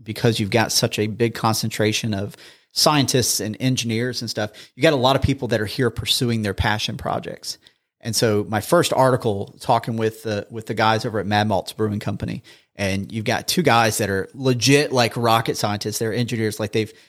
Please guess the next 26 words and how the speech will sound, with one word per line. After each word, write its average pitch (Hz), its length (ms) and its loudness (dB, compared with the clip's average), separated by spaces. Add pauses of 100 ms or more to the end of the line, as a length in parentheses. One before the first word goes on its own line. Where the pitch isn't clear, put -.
(120)
they've 147 180 0
engineered 147 500 4
their 139 120 2
whole 123 180 2
brewing 123 320 2
system. 117 540 0
One 127 160 4
of, 120 280 0
one 131 140 4
of 135 100 0
them 131 140 -2
was 117 240 -2
a 104 340 0
engineer 120 560 2
on 104 540 -2
the 101 240 -6
International 104 400 -2
Space 190 320 2
Station. 147 400 2
Another 120 300 2
one 120 220 0
worked 120 220 0
on 117 100 0
the 104 60 0
Mars 110 440 0
lander. 139 520 4